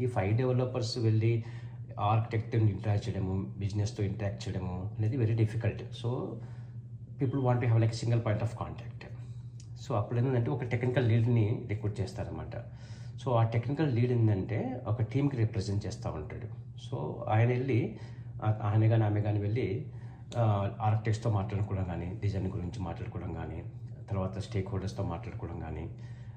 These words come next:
ఆ, even బిజినెస్, ఆ, అనలిస్ట్తో మాట్లాడుకోవడం కానీ, సిస్టమ్ అనలిస్ట్తో మాట్లాడడం కానీ ఎక్కువ ఈ టెక్ లీడ్ చేస్తూ ఉంటాడనమాట. కొన్ని ప్రాజెక్ట్స్లో, ఆ, సిస్టమ్ అనలిస్ట్, బిజినెస్ అనలిస్ట్ లేకపోతే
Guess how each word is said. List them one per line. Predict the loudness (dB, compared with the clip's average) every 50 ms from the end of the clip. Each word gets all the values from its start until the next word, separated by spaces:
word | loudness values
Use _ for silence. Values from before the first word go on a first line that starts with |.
| -10 -4 -2
ఆ, | -2 -2 0 2 2
even | 4 4 6 4 4
బిజినెస్, | 2 2 0 0 2 0 0 0 -2 -2
ఆ, | -2 -2 -2 0 0 -2 -2 -2 -2
అనలిస్ట్తో | -2 -2 0 -2 -4 -4 -2 -2 -2
మాట్లాడుకోవడం | -2 -2 -4 -6 -8 -8 -8 -6 -6 -6 -6
కానీ, | -6 -6
సిస్టమ్ | -4 -4 -4 -2 0 0 0
అనలిస్ట్తో | 2 0 -2 -4 -4
మాట్లాడడం | -4 -4 -6 -6 -8 -10 -8
కానీ | -6 -4 -2 -2
ఎక్కువ | -2 -2 0 0 0 2 2 0 -2 -4 -4 -2
ఈ | 0 0 0
టెక్ | 2 2 2 2 2 0
లీడ్ | -2 -2 0 0
చేస్తూ | -2 0 0 -2
ఉంటాడనమాట. | -2 -2 -4 -6 -6 -6 -6 -6 -8 -6 -8 -8 -8 -10 -10 -10 -12 -12 -12 -10 -4 0
కొన్ని | 2 2 2 4
ప్రాజెక్ట్స్లో, | 4 6 6 6 6 4 0 0 -2 0 2 4 4 4 4 4 2 0 -2 -6 -8 -4 -2
ఆ, | 0 0 0 0 -2
సిస్టమ్ | 0 0 0 0 2 4 6 6
అనలిస్ట్, | 8 6 6 4 2 0 0
బిజినెస్ | 0 -2 0 0 0 0 0 0 -2
అనలిస్ట్ | -2 -2 -2 -2 -4
లేకపోతే | -6 -6 -4 -4 -4 -2 0 -2 -2 0 -2 -2 -2 -2 -6